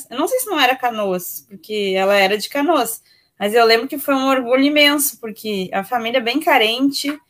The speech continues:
e, e ela sempre dizia assim, né, que com tan-, com tantas tecnologias, mas ele se interessava em estudar, é, e tocar aquele instrumento, e ele sempre foi muito dedicado.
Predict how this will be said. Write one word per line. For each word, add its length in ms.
e, 840
e 140
ela 180
sempre 320
dizia 440
assim, 220
né, 280
que 240
com 160
tan-, 400
com 160
tantas 300
tecnologias, 1080
mas 220
ele 140
se 120
interessava 840
em 80
estudar, 840
é, 220
e 100
tocar 360
aquele 240
instrumento, 920
e 200
ele 180
sempre 260
foi 160
muito 260
dedicado. 920